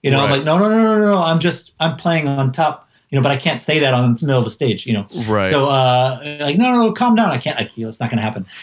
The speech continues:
Speaker 1: Uh,
Speaker 2: Right.
Speaker 1: you know, <laughs> so, uh, I, there have been plenty of challenges of things like that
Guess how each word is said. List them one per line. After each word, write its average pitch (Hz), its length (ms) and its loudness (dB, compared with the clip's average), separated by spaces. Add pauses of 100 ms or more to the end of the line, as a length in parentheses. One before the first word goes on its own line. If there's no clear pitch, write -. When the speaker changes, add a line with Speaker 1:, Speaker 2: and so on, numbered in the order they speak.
(140)
Speaker 1:
Uh, 117 360 2
Speaker 2:
Right. - 160 -4
Speaker 1:
you 170 120 0
know, 131 120 2
<laughs> - 0 -
so, - 200 -2
uh, 143 1600 -2
I, 147 120 0
there 147 140 2
have 160 200 0
been 151 120 0
plenty 156 280 0
of 131 80 0
challenges 139 400 0
of 120 160 -2
things 131 180 0
like 120 160 -2
that 123 340 0